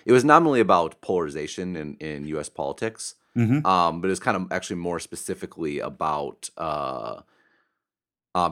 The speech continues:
Speaker 1: like, is political science, like, a valid, like, discipline? You know,
Speaker 2: Hmm.
Speaker 1: like, um,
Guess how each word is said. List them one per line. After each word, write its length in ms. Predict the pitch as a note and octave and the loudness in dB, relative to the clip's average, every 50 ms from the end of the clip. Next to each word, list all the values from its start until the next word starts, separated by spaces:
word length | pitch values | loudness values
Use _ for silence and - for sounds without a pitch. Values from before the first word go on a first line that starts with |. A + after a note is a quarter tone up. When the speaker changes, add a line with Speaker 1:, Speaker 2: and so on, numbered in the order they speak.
| E2 | 0
Speaker 1:
like, 200 | G#2 G2+ F#2 D#2+ | 0 0 0 0
is 100 | F#2+ F#2+ | -2 -4
political 380 | - - - A#2 G#2 - - F#2 | -4 2 4 4 6 6 4 2
science, 480 | F2+ - - E2+ E2+ E2 D#2+ D#2 - - | 2 2 2 2 2 0 -2 -4 -4 -4
like, 220 | D#2+ D2+ - - | -6 -6 -4 -4
a 120 | D#2+ D#2+ | -4 -4
valid, 460 | D2+ C#2+ D#2 D2+ D2+ D2+ D2+ C#2+ D2 C#2+ | -2 0 0 0 0 0 0 -2 -2 -4
like, 220 | C#2 C2 - - | -6 -6 -6 -4
discipline? 560 | D#2+ D2+ - - - - C2+ - - - - _ _ _ _ - | -4 -4 -4 -6 -8 -10 -10 -10 -12 -16 -20 _ _ _ _ -8
You 100 | E2+ D2+ | -6 -4
know, 220 | C#2 B1+ A1+ B1 | -2 -2 -2 -2
Speaker 2:
Hmm. 60 | C2+ | 0
Speaker 1:
like, 360 | - - - - - - - | 0 0 0 -2 -4 -4 0
um, 340 | F#2 F2+ F2 E2+ E2 E2+ E2 | 2 4 6 4 4 2 -2